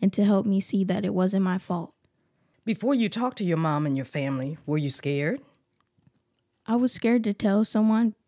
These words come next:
Speaker 1: because I thought they would look at me differently, but I learned that you should never be scared to talk to your parents or family members because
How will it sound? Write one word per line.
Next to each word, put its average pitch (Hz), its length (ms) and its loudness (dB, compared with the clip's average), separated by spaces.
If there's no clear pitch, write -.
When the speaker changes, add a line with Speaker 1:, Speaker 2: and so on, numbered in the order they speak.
Speaker 1:
because 208 320 0
I 196 100 -4
thought 208 320 -2
they 196 100 2
would 190 240 2
look 196 180 2
at 185 120 2
me 202 100 4
differently, 190 440 2
but 202 200 0
I 190 100 2
learned 208 360 4
that 196 220 0
you 208 140 2
should 202 220 2
never 202 320 4
be 214 160 0
scared 196 340 2
to 202 80 0
talk 190 320 0
to - 100 -2
your 208 120 4
parents 190 360 2
or 196 80 2
family 185 400 2
members 185 440 -2
because 196 480 0